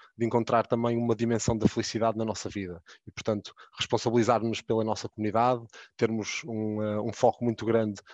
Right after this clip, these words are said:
em querer que a nossa comunidade seja mais coesa, eh, mais justa, e, portanto, é, é através do serviço que nós achamos que isso poderá ser atingido.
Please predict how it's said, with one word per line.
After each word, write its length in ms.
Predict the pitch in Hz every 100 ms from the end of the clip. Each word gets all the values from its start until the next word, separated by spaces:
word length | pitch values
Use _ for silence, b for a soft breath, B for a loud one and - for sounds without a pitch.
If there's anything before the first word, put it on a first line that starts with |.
| B
em 140 | 113 110
querer 320 | 117 120 101
que 120 | 113
a 20 |
nossa 180 | 110 107
comunidade 480 | - 110 110 107 95
seja 480 | - 107 101 104 98
mais 240 | 107 101
coesa, 520 | - 113 123 113 123 120 B B 110
eh, 220 | 104 104
mais 260 | 104 101 92
justa, 500 | 120 123 - 127 120 B B -
e, 80 | 107
portanto, 460 | - 120 110 - _ 117
é, 260 | 117 117 - -
é 120 | 131
através 340 | 127 120 110
do 80 | 107
serviço 460 | - 110 110 120 -
que 100 | 123
nós 240 | 117 110 -
achamos 300 | - 117 113
que 180 | - 120
isso 180 | - -
poderá 240 | 110 107
ser 240 | - 107
atingido. 480 | 101 101 95 95 85